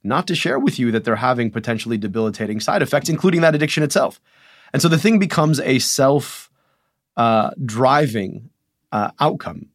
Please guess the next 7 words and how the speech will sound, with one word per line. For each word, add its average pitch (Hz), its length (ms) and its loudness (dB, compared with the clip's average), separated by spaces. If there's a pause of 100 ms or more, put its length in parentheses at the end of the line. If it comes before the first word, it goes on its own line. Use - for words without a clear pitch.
(100)
The 110 260 -2
physician 135 640 -2
makes 110 540 -4
money 104 420 -4
by 101 500 0
willingly, 110 840 -2 (440)
um, 104 520 -2